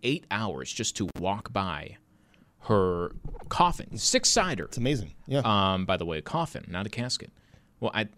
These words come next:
Speaker 1: maybe a casket is all-encompassing. I'm not sure, but it's a six-sided coffin. Um, they're waiting hours to walk by and do that. It, does it say something about our society here in the U S? I can't think of a single person.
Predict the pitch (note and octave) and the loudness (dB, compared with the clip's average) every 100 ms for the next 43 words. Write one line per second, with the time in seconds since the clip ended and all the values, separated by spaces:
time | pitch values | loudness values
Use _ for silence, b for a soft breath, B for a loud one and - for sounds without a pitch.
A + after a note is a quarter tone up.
0 | - A#2+ C3 A2+ - A2 - G#2 F#2+ G2+ | -4 0 2 2 2 -2 0 0 0 0
1 | G2+ A2 G#2+ - A2+ G#2+ F2+ F2 - F#2+ | -2 -2 -4 -2 0 0 -2 -4 -2 0
2 | F2+ F2+ - - G2+ A2+ - - - - | 0 -4 -8 -10 -4 -4 -4 -12 -6 0
3 | B2+ - B2+ B2 B2 A#2+ - - B B | 2 2 0 0 -2 -4 -8 -16 B B
4 | B G#2+ G#2 G2+ G2 G#2 - G#2 G#2 G2+ | B 4 6 6 4 2 4 6 6 6
5 | D#3 F3+ A2 A#2+ A#2 B1+ - - G2+ F#2+ | 8 8 4 2 0 -2 -6 -2 -2 2
6 | G#2 A#2+ - G#2 G2+ C#2 G1+ - _ b | 0 0 -4 -4 -2 -4 -8 -18 _ b
7 | b b b G#2+ G#2+ F#2 - b b - | b b b 2 4 2 -4 b b -6
8 | D3+ D#3+ D3 D#3 - - A#3+ A#3 G3+ E3+ | -2 2 4 6 6 6 6 6 4 4
9 | C#3+ A#2+ A#2 A2 G#2 G#2+ A2 G#2 F2+ - | 4 4 4 2 0 0 2 2 0 2
10 | A#2+ G2 F#2+ F#2+ F2 - b b - C#3+ | 4 4 2 -2 -2 -6 b b -6 -4
11 | - F3+ D#3+ D3 B2+ G#2 F#2 - - D#3 | 0 0 0 -2 0 0 0 2 2 2
12 | D#3+ D#3 - A2 G#2 C3 C3+ | 0 -4 -2 0 0 -2 -4